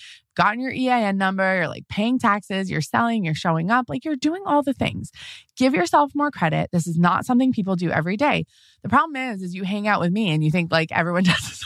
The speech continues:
all the time. No, no, no, my friend. And being an entrepreneur is not the easy path. This is part of my also, like, long and short,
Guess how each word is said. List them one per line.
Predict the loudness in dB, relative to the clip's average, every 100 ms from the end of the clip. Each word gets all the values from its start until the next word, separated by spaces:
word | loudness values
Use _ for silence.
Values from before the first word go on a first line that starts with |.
| -2
all | -2
the | 0
time. | -2 0 -2 -2 -8 -14 -18 -14 -4
No, | 2 4
no, | 4
no, | 4
my | 2 0
friend. | -2 -10 -10 -12 -16 -12 0
And | 0 0 2
being | 2 2
an |
entrepreneur | 0 0 0 2 2 2
is | 2
not | 4 4 4 0
the | -4 0
easy | 0 0
path. | -2 0 0 0
This | 0 2
is | 0
part | 0 0
of | 0
my | 0 2
also, | 0 0
like, | 0 -2 -2
long | 0 2 0
and | -4
short, | -4 -6